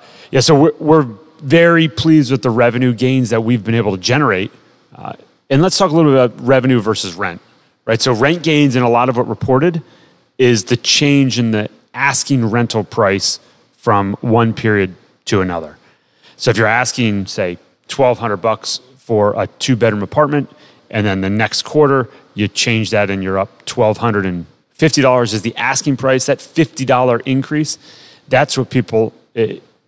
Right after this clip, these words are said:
in kind of the industry analyst roles are looking at and saying, "That's how much rental rates increased." We look at that part too, but we really look at how much did overall revenue increase, which is just collected. Doesn't necessarily matter what you're charging or what you're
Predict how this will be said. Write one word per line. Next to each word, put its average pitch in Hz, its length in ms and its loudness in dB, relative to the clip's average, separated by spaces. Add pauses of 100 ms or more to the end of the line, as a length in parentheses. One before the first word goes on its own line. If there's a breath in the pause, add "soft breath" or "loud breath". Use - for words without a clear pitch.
(460)
in 131 100 0
kind 117 160 -2
of 107 80 0
the 110 140 0
industry 123 560 0 (100)
analyst 120 460 0
roles 110 320 2
are 107 100 2
looking 117 300 2
at 104 100 0
and 101 100 -4
saying, 104 280 -6
"That's 123 260 -2
how 123 80 -4
much 117 320 -6 (260 soft breath)
rental 113 280 2
rates 101 340 -2 (100)
increased." 110 560 -2 (600 loud breath)
We 143 100 6
look 160 140 6
at 165 60 4
that 151 180 0
part 151 200 2
too, 147 220 4
but 123 80 4
we 135 160 6
really 147 460 4
look 127 180 0
at 113 240 -4
how 131 160 -4
much 139 220 0
did 117 240 -4
overall 117 440 2
revenue 98 480 -2 (440)
increase, 110 480 0
which 107 180 0
is 101 140 0
just - 500 -2
collected. 113 480 -2 (340 soft breath)
Doesn't 120 220 0
necessarily 127 240 -2
matter 123 160 2
what 131 160 2
you're 127 100 -2
charging 143 460 2
or 117 60 2
what 123 160 2
you're 110 100 -4